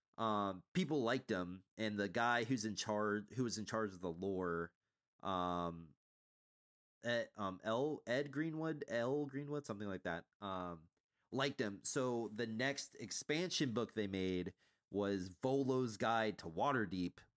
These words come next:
and it was, like, written in his point of view, which is cool. And then they've done that several times, uh, throughout, um, uh, D and D's run. So there's, like,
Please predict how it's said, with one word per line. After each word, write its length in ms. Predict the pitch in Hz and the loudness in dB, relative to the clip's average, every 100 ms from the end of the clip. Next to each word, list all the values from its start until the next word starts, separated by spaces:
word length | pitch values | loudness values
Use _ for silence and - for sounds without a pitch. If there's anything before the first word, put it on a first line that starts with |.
| _ _ | _ _
and 100 | 104 | -4
it 40 | 107 | -2
was, 180 | 104 117 | -2 -4
like, 140 | 104 - | -6 -8
written 520 | 123 117 143 127 113 - | -4 -2 -2 -4 -10 -6
in 260 | 127 123 117 | -4 -4 -4
his 200 | 131 110 | -2 -2
point 280 | - 123 104 | -4 -6 -4
of 60 | 85 | -4
view, 240 | 98 92 50 _ _ _ _ _ _ _ _ _ _ _ _ _ _ _ _ _ _ | -2 -4 -6 _ _ _ _ _ _ _ _ _ _ _ _ _ _ _ _ _ _
which 180 | 156 143 | -2 -2
is 80 | 135 | 0
cool. 220 | 139 139 | 0 0
And 100 | 143 | 0
then 100 | 151 | 0
they've 160 | 175 156 | 2 2
done 160 | 180 170 | 2 2
that 180 | 151 90 92 127 104 | 2 0 -8 -16 -6
several 400 | - 143 123 117 | 0 2 2 0
times, 640 | - 110 107 101 98 - | 2 2 2 0 -2 -6
uh, 240 | - 98 92 | -2 0 0
throughout, 380 | - 92 87 - _ - | 0 0 0 -2 _ -4
um, 520 | 95 90 87 82 90 _ _ _ _ _ _ _ | 0 0 -2 -4 -12 _ _ _ _ _ _ _
uh, 200 | 101 95 | 0 0
D 180 | 87 98 | 0 -2
and 80 | 92 | 0
D's 200 | 92 87 | -2 0
run. 380 | 87 85 87 95 _ _ | -2 -2 -4 -10 _ _
So 100 | 92 | -6
there's, 220 | 87 90 | -4 -4
like, 140 | 92 | -4